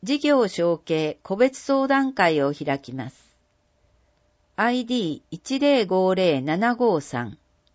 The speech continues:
日時は三月十六日木曜日、午前十時からと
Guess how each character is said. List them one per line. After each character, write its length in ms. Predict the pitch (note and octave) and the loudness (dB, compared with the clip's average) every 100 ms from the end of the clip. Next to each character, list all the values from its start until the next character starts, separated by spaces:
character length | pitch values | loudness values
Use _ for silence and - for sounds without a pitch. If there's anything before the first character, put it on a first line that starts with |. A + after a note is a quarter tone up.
| _ _ _ _ _ _ _ _ _ _ _ _ _ _ _ _ A3+ | _ _ _ _ _ _ _ _ _ _ _ _ _ _ _ _ -2
日 300 | C#4+ C#4+ B3 | -2 -2 -2
時 180 | F#3+ | 2
は 200 | C#3+ B2+ - | 2 0 -4
三 320 | - C#4 C4+ | -4 -2 0
月 280 | B3+ F#3+ D#3 | -2 -4 -6
十 280 | F3 G3+ G3+ | -2 0 0
六 240 | G3+ G3+ | 0 -2
日 400 | F#3 F#3 E3+ F3 - | -4 -6 -8 -10 -6
木 300 | E3+ - A#3 | -6 -2 2
曜 260 | A3+ F#3 | 4 4
日、 220 | C3+ A#2 _ _ _ _ - | 0 -10 _ _ _ _ -2
午 160 | C#4 - | -2 2
前 260 | C4 F#3+ | 0 0
十 240 | F3 B3+ B3 | -2 0 0
時 160 | G3+ | -2
か 140 | F3+ D3 | -2 0
ら 140 | C#3 | -2
と 260 | - B2+ | -4 -10